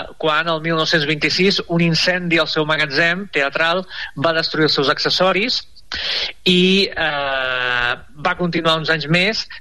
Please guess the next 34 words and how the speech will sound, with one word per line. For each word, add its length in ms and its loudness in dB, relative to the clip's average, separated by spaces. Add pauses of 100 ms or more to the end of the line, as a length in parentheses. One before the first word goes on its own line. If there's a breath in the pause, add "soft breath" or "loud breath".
fins 280 2
que, 120 0
eh, 720 0
ens 160 -4
va 100 2
deixar 360 2 (180)
el 160 0
dinou 240 2
de 80 2
febrer 320 2
del 160 4
mil 140 0
nou-cents 340 0
trenta-dos, 640 2 (560 loud breath)
però 220 2 (100)
ha 120 -6
sigut 500 0
una 240 4
gran 200 -2
maga 500 0
i 140 -2
fins 240 4
i 80 4
tot 320 0 (300 loud breath)
podeu 320 2
trobar 540 0
un 160 4
llibre 480 4 (100)
sobre 400 2 (160)
la 160 0
seva, 420 2 (760 loud breath)
la 100 2
seva 300 0
biografia, 640 0